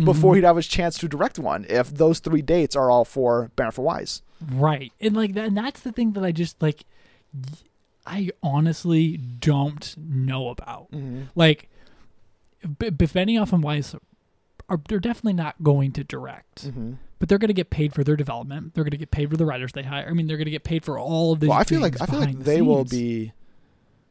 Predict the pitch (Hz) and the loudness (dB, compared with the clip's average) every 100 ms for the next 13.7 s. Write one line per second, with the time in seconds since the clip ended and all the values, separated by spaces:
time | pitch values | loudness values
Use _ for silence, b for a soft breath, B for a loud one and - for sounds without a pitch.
0 | _ _ _ _ _ 139 131 127 127 131 | _ _ _ _ _ -6 -2 2 2 2
1 | - 127 107 101 101 - - 117 117 95 | 0 0 0 -2 -6 -10 -6 -4 -4 -6
2 | - 123 143 - - - - - - - | -4 -4 -4 -6 -16 -16 -18 -18 -20 -20
3 | _ - - 196 190 180 175 170 165 151 | _ -20 -2 2 4 4 4 2 2 2
4 | 143 147 151 151 156 151 143 139 147 156 | 0 0 -2 -4 -4 -6 -6 -6 -4 2
5 | 151 139 147 143 147 143 139 135 - 135 | 4 4 2 -4 -4 -6 -6 -6 -6 -6
6 | 135 131 - 131 127 - 127 117 120 - | -6 -10 -10 -10 -10 -8 -8 -8 -8 0
7 | 196 190 190 165 147 151 139 - _ 156 | 2 2 0 2 2 2 0 -4 _ -2
8 | 139 135 180 131 98 107 117 135 151 135 | 4 6 8 6 0 2 2 2 0 2
9 | 147 156 165 147 131 131 131 120 - 143 | 4 6 6 4 4 2 2 2 2 -2
10 | 143 127 117 110 120 110 107 - _ - | -2 0 -2 -2 -4 -6 -6 -10 _ 0
11 | 151 143 143 - - _ _ b b b | 2 2 0 -8 -14 _ _ b b b
12 | b _ _ _ - - - 135 135 127 | b _ _ _ -8 -8 -6 -8 -6 -4
13 | 139 - 160 151 101 101 | -2 2 4 6 4 0